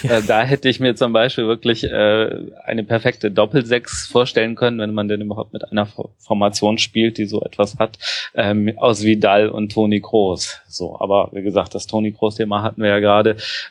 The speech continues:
Speaker 2: Ähm, ich glaube, Kroos ist nach vorne eben noch ein bisschen strategischer und Vidal hat, bringt, äh, zum einen natürlich eben diese besagte Zweikampfhärte natürlich mit, aber hat eben auch gezeigt, dass er auch durchaus in diese,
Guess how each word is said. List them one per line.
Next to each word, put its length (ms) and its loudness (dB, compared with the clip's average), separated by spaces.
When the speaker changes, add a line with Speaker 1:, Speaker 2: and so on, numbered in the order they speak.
Speaker 2:
Ähm, 640 2
ich 80 -14
glaube, 440 4
Kroos 360 0
ist 180 -6
nach 160 0
vorne 540 2
eben 140 -2
noch 160 -2
ein 120 -8
bisschen 360 -6
strategischer 920 2
und 300 -8
Vidal 420 0
hat, 220 -6
bringt, 540 -2
äh, 480 2
zum 220 0
einen 300 2
natürlich 560 0
eben 200 -4
diese 220 -4
besagte 600 0
Zweikampfhärte 840 0
natürlich 480 0
mit, 380 0
aber 420 2
hat 180 -6
eben 160 -6
auch 280 -6
gezeigt, 420 -4
dass 160 -8
er 100 -6
auch 80 -20
durchaus 520 -4
in 160 -6
diese, 360 0